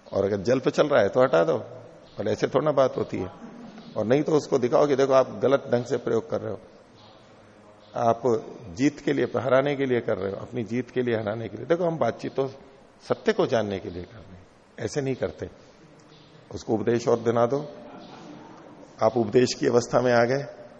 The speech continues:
और आप उपदेश की अवस्था में आ गए, तो वो सुनने की अवस्था में आ गया, तो आप ऊंचे हो गए ना।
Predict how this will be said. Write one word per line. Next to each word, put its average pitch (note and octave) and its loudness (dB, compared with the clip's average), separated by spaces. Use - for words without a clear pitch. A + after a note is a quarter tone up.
और A#2 2
आप A#2 6
उपदेश C3 2
की D3 -4
अवस्था C3+ 0
में C3+ 2
आ C3+ 6
गए, C#3+ 4
तो C3+ 0
वो C#3+ 0
सुनने G#2+ 0
की C3+ -8
अवस्था C3 -2
में B2+ 0
आ B2 2
गया, B2+ 0
तो B2+ -6
आप A2 0
ऊंचे A2+ 0
हो D3 4
गए G3 -2
ना। G3+ -10